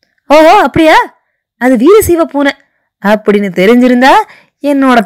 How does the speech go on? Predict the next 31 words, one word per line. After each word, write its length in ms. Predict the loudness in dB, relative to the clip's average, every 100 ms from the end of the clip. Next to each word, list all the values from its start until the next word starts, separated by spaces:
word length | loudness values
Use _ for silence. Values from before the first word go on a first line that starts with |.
| -2
தடியால 420 | 0 2 4 2
நாலு 320 | 0 -2 -4 -4
சாத்து 340 | -4 -4 -4
சாத்தி 200 | -2 0 -2
இருப்பேனே" 340 | 0 -2 -2 -4 -12 _ _
அப்படின்னு 560 | -6 -6 -8 -12 -10 -12 -12
ஆழ்வார்க்கடியான் 840 | -8 -2 0 0 -2 -2 0 -2 -4
சொன்னாரு. 360 | -2 0 2 0 -4 _ _ _ _ -18 -18 _ -8
"நல்ல 380 | -2 0 2 2
வேளை 340 | 2 2 2
உங்க 340 | 2 -2 -4 -2
கையில 120 | -2
தடி 300 | 0 0 0
இல்ல, 320 | 0 -2 -6 _ _ _ -8 -4
ஏன்னா 260 | -2 0
இந்த 240 | 0 0 -4
ஸ்தலத்துக்கு 540 | -2 -2 0 -2 -4
வந்ததுல 360 | -4 -2 -2 -2
இருந்து 120 | -2
என்னோட 420 | -4 -4 -4 -2
உடம்புல 440 | 0 0 0 0 0
கூட 220 | 0 -2
வீர 440 | -2 -2 -2 -4
சைவ 280 | -4 -4 -2
ரத்தம் 320 | -4 -4 -4
ஓட 280 | -2 0 0
ஆரம்பிச்சிருச்சு. 680 | -2 -2 -2 -2 -4 -4 -6 _ _ _ _ _ -20 _ 0
என்னோட 280 | 2 4 2 0 -2
உரையில 320 | 0 2 4
உள்ள 240 | 2 0
கத்தி 460 | -2 -8 0 2 2